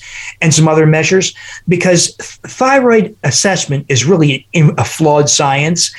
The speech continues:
The last person you wanna ask about thyroid status is an endocrinologist.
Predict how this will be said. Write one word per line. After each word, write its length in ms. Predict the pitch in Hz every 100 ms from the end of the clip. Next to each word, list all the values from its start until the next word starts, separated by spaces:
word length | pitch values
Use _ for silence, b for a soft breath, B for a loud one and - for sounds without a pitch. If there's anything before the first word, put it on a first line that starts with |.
| B -
The 100 | 147
last 400 | 160 175 180 -
person 280 | 202 175 170
you 60 |
wanna 180 | 151 151
ask 360 | 160 175 156 -
about 420 | 127 120 117 117 b b -
thyroid 380 | 165 151 135 117
status 360 | 160 143 135
is 120 | 120
an 100 | 120
endocrinologist. 920 | - 139 123 117 110 131 151 190 -